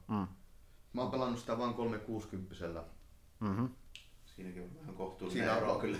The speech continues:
Speaker 2: vähän eroa <laughs> performance, niinku pyörii sillä kuusikymmentä freimiä.
Speaker 1: Varsinkin kun on nykyaikainen
Speaker 2: Niin.
Speaker 1: kone, niin
Speaker 2: Se on niinku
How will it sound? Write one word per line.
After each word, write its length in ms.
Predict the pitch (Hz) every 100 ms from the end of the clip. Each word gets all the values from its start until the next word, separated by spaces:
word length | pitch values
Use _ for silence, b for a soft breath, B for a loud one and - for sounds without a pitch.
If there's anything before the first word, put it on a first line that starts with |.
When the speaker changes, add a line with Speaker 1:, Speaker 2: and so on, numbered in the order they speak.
| -
Speaker 2:
vähän 300 | 123 131 110
eroa 360 | 117 117 107 110 - -
<laughs> 340 | - - - -
performance, 680 | 110 104 104 107 101 - 120
niinku 260 | 101 101 - B B
pyörii 460 | 123 110 104 104 - 110 - - - - - - - - 123 117 110 - -
sillä 320 | - 101 95 98
kuusikymmentä 480 | 110 101 107 -
freimiä. 460 | 98 92 95 95 101
Speaker 1:
Varsinkin 260 | 117 120 107
kun 80 | 113
on 80 |
nykyaikainen 580 | 120 123 123 110 98 104
Speaker 2:
Niin. 80 | 104
Speaker 1:
kone, 260 | 107 107 98
niin 240 | 95 95 95 B B B -
Speaker 2:
Se 300 | 120 98 -
on 280 | 113 113 - -
niinku 400 | - 110 113 95